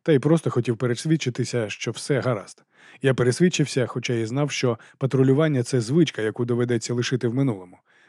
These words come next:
Мені багато чого слід залишити в минулому. Коли конструктів розробляли, їхній інтелект мав лишитися на досвідомому рівні, як у тупішого різновиду ботів. Але тупому боту-перевізнику не довіриш безпеку будь-чого, якщо компанія не витратиться ще більше на людей-наглядачів. Тож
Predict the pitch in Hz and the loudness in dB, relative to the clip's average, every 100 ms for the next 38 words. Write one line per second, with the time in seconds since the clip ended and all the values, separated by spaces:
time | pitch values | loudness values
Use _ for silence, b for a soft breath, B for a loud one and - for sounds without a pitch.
0 | - 143 143 143 139 110 113 113 - 107 | 0 4 6 6 4 0 -4 -4 -4 -8
1 | - - 120 120 120 107 107 117 113 90 | -6 -4 0 2 0 -2 -4 -4 -6 -8
2 | 90 _ _ B B B B B 135 135 | -18 _ _ B B B B B 4 4
3 | 123 131 - 135 - 120 120 117 131 147 | 6 0 4 2 4 0 0 2 2 4
4 | 175 127 113 135 127 135 151 127 151 185 | 4 2 2 0 0 -2 -2 0 2 2
5 | - 147 131 135 - 156 139 143 135 135 | 2 2 4 4 4 2 2 2 2 2
6 | - 139 135 123 123 131 135 95 92 - | 2 4 4 4 2 2 2 -2 -10 -20
7 | _ _ 143 127 135 139 170 151 135 131 | _ _ 2 4 4 2 2 2 4 4
8 | 123 127 117 117 131 117 87 - _ B | 4 2 0 0 0 -2 -4 -12 _ B
9 | B B B 120 135 127 123 151 147 135 | B B B 2 2 2 2 4 4 6
10 | 147 139 143 135 131 127 147 151 151 151 | 4 6 4 4 4 2 0 2 2 4
11 | 170 143 117 - 123 123 135 - 127 117 | 4 2 2 -4 -2 2 2 2 0 0
12 | 117 127 - 131 165 117 - 120 135 123 | -2 -2 0 2 2 2 -2 -2 0 2
13 | 139 123 123 127 120 117 123 - 117 - | 0 0 0 2 2 0 -4 -2 -4 -2
14 | 139 117 139 147 - 123 117 120 120 120 | -4 -2 0 0 0 -2 -2 0 0 0
15 | 123 131 135 - - 127 117 | 0 2 0 0 -6 -6 -6